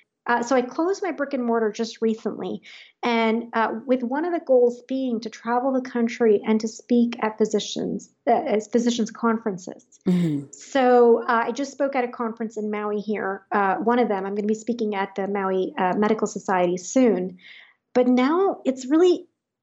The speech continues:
Speaker 1: incredible how engaged they are as an audience, because patients are coming to them with questions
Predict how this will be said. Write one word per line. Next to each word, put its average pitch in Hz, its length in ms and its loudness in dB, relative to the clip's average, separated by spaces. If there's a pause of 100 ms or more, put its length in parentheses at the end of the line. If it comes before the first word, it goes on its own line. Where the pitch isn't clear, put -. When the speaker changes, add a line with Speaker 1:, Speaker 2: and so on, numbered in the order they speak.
(160)
Speaker 1:
incredible 285 560 2
how 226 680 -2
engaged 226 1000 0
they 214 240 6
are 214 240 2
as 202 200 -2
an 208 100 -4
audience, 220 720 -4 (600)
because 277 240 0
patients 311 400 0
are 277 60 0
coming 262 320 0
to 247 120 0
them 240 280 0
with 285 180 -4
questions 247 720 -8